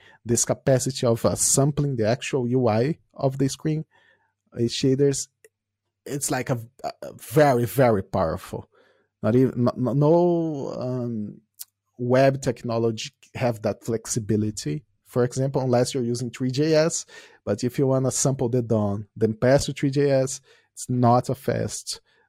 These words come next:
nor cheap, computationally speaking, cheap, uh, operation. And if you compare that with Flutter, boom,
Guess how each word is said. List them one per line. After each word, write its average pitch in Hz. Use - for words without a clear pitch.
nor 107
cheap, -
computationally 120
speaking, 107
cheap, -
uh, 82
operation. 127
And 131
if 131
you 135
compare 135
that 123
with 131
Flutter, 123
boom, 110